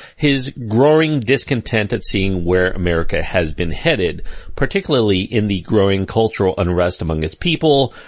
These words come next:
from the hippie movement to the pot smokers to the war protesters to the Black Panthers. The king has decided that he can actually help the country if he can be made a federal agent.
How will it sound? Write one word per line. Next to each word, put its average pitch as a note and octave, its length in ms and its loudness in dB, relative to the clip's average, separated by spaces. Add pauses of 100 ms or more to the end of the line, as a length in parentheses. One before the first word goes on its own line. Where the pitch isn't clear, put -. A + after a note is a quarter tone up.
from E2+ 160 -2
the D#2+ 100 0
hippie C#3+ 260 0
movement B2 460 0
to - 80 -14
the A#2+ 100 -4
pot C3+ 280 0
smokers G#2+ 560 0
to - 120 -10
the E2 60 -2
war A2+ 240 2
protesters G#2+ 760 2
to - 100 -6
the D#2 100 -2
Black G2+ 340 0
Panthers. - 640 -4 (480)
The A2 80 -2
king G3+ 400 0
has G2 240 0
decided G2+ 540 0
that F2+ 240 -2 (100)
he C#3 220 -2
can A2+ 160 0
actually G#2+ 340 0
help E3 240 0
the - 80 -4
country G#2 460 -2
if G#2+ 160 2
he A2 140 -2
can G#2+ 160 -2
be G2 120 0
made F2 260 4
a F#2+ 80 2
federal F2 640 0
agent. C#3 500 -2